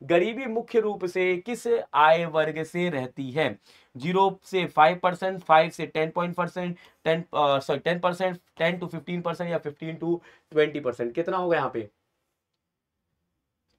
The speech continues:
तो यहाँ पे करेक्ट आंसर क्या हो जाएगा? करेक्ट आंसर जो लोग कह रहे हैं सर ऑप्शन नंबर वन, ज़ीरो to फ़ाइव परसेंट, ये ध्यान रखेगा, ठीक है। एक क्वेश्चन आपसे ये भी बन सकता है जो अभी हम लोगों ने पढ़ा था, आपको याद होगा हाल ही में, कि एसबीआई के according जो है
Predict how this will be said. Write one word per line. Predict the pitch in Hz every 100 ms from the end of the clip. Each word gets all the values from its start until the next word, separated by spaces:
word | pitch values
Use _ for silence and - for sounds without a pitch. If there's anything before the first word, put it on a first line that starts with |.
| 165
तो | 165
यहाँ | 160 180
पे | 180 185
करेक्ट | 185 175
आंसर | 175 175
क्या | 175 165
हो | 160
जाएगा? | 160 165 208 240 -
करेक्ट | 170 165 170
आंसर | 147 156 156 151
जो | 147
लोग | 151 151
कह | 139
रहे | 139
हैं | 151
सर | 160
ऑप्शन | 139 135 143
नंबर | 135
वन, | 127 160 175
ज़ीरो | 135 143 151
to | 147 139
फ़ाइव | 135 131
परसेंट, | 139 - 156 147
ये | 139
ध्यान | 127 123 123
रखेगा, | 113 110 110 107 _ _ -
ठीक | 143
है। | 226 220 _ _
एक | 190 202
क्वेश्चन | 226 233 226
आपसे | 208 226
ये | 196
भी | 190
बन | 226 214
सकता | 208 220
है | 214
जो | 196
अभी | 180
हम | 190
लोगों | 190 196
ने |
पढ़ा | 180 165 175
था, | 175
आपको | 170 170
याद | 160 160
होगा | 160 156
हाल | 135
ही | 147
में, | 165 202 196 - -
कि | 180
एसबीआई | 175 170 151 175 185 226
के | 220 220
according | 151 160 156 165 165 160
जो | 143
है | 131 156 175